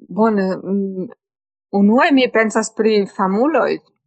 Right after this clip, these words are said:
sed poste mi pensas pri familianoj, kaj mi pensas, ke ne vere estus interesa paroli <laughs> kun familianoj, kiuj jam mortis. Mi havas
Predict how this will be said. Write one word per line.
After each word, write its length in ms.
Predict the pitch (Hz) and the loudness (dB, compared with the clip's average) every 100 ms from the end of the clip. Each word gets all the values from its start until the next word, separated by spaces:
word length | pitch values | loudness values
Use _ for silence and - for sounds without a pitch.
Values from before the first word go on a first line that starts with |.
| _ _ _ - | _ _ _ -6
sed 220 | 208 - | -6 -2
poste 400 | 214 - - 254 | -4 -4 -2 0
mi 160 | 233 233 | 2 0
pensas 320 | 226 220 - | -2 -4 -4
pri 140 | 214 202 | -4 -2
familianoj, 840 | 196 190 185 190 208 226 - 165 240 247 _ _ _ _ - | -2 -2 -2 -2 0 -2 -4 -4 -6 -8 _ _ _ _ -14
kaj 580 | 208 190 185 180 175 175 175 170 - - _ _ _ _ _ _ _ _ _ | -4 0 0 0 0 -2 -4 -8 -12 -20 _ _ _ _ _ _ _ _ _
mi 260 | 151 202 247 | -10 -6 -4
pensas, 400 | 285 262 233 - | 0 0 0 0
ke 120 | 226 | 0
ne 160 | 233 240 | 0 0
vere 320 | 226 226 202 196 | 0 0 0 0
estus 320 | 233 - 226 | -2 -4 -4
interesa 680 | 208 214 196 180 226 - 208 - | -4 -2 0 0 0 -2 -2 0
paroli 420 | 180 190 240 254 | 0 2 2 2
<laughs> 40 | - | 0
kun 240 | 233 214 | -4 -4
familianoj, 880 | - 262 269 240 214 190 208 233 190 | 0 2 2 2 2 0 0 -2 -4
kiuj 280 | - 185 180 | -4 -2 -2
jam 200 | 180 180 | -4 -4
mortis. 400 | 185 208 190 165 | -4 -4 -8 -8
Mi 160 | 180 175 | -10 -6
havas 360 | 185 185 190 | -4 -2 -4